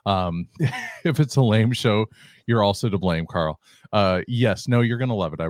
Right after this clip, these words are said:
I promise. Um, but yeah, we, we are only as secrets, or we are only as sick as our secrets. Um, and, you know, the longer that we hold on to those, uh, secrets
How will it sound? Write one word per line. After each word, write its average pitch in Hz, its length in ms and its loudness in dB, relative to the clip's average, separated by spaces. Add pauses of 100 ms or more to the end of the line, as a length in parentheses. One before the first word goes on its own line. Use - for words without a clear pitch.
(120)
I 104 60 -8
promise. 80 360 -12 (360)
Um, 120 300 4
but 131 120 0
yeah, 156 160 4
we, 151 220 4
we 165 160 0
are 196 200 4
only 147 220 0
as 98 120 -6
secrets, 107 340 -8 (100)
or 101 240 -4 (380)
we 131 140 0
are 127 200 0
only 170 280 -4
as 120 160 -8
sick - 220 -8
as 160 100 -6
our 151 100 -4
secrets. - 580 -10 (200)
Um, 101 540 -6 (240)
and, 107 760 -8
you 127 120 -8
know, 120 200 -2
the 113 80 -6
longer 135 340 -4
that 170 100 -8
we 147 100 -6
hold 127 260 -4
on 147 260 -4
to - 180 -10
those, 101 540 -6 (720)
uh, 107 160 -6
secrets - 680 -10